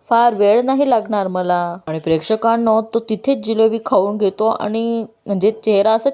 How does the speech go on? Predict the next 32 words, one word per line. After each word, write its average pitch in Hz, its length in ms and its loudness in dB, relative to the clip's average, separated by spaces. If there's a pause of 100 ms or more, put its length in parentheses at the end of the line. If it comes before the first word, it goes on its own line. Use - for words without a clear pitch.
छान 269 180 0
करतो, 175 320 -2
म्हणजे 185 180 -8
जिलेबी 226 340 0 (100)
छान 277 220 -2
झाली 170 240 0
असं. 143 300 -2 (200)
प्रेक्षकांनो, 262 580 -2
इथे 277 220 0
सगळ्यांना 269 580 0
ती 277 160 -4
जिलेबी 185 480 -2 (340)
दिलेली 170 400 0
असते. 151 300 -2 (380)
मामा 156 380 0
म्हणतात, 185 420 -2
"वा, 151 380 0
वा, 208 560 2 (120)
खरंच 208 400 0
खूप 208 340 -4
छान 208 340 0
झाली 220 320 0
जिलेबी." 196 600 -4 (400)
आणि 165 80 -4
प्रेक्षकांनो, 226 880 0 (120)
एक 214 240 -2
गोष्ट 214 280 0
सांगू 294 340 2
का, 208 260 0
मामीला 190 500 0
ही 233 160 2
जिलेबी 202 380 -4